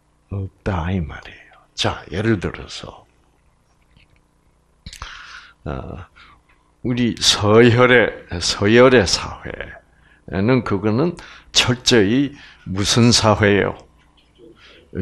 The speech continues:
조건적 사회입니다. 그렇죠? 어, 그러니까, 어, 우리가, 어,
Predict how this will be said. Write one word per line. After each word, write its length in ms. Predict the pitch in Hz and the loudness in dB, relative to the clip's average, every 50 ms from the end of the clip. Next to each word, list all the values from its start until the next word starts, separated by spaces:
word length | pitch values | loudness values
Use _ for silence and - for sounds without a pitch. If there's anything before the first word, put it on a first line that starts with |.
| 95 - | -10 -8
조건적 680 | - - - 120 120 - - 131 117 98 78 71 - - | -6 -6 -4 -4 -4 -4 -4 -4 -4 -4 -6 -10 -10 -10
사회입니다. 720 | - - - - - - - - - - - - - - | -10 -10 -10 -12 -14 -16 -18 -20 -20 -20 -20 -20 -20 -20
그렇죠? 540 | - - - - - - - - - - _ _ _ _ _ - | -20 -20 -20 -20 -18 -18 -16 -16 -18 -20 _ _ _ _ _ -20
어, 140 | - - - _ _ - - - - - - _ _ - | -20 -20 -20 _ _ -20 -20 -20 -20 -20 -20 _ _ -12
그러니까, 580 | - 95 98 98 87 - 98 92 80 - - - - - - - _ _ _ | -8 -6 -4 -4 -4 -4 -4 -4 -4 -6 -10 -16 -20 -20 -20 -20 _ _ _
어, 260 | - 78 - - - - _ - | -16 -16 -14 -16 -16 -20 _ -14
우리가, 720 | 110 107 98 107 101 98 101 92 82 80 - - - - _ _ _ _ _ _ _ | -10 -6 -4 -4 -2 0 0 0 0 -4 -8 -12 -16 -20 _ _ _ _ _ _ _
어, 340 | - 64 64 - - - - | -20 -18 -18 -18 -18 -20 -20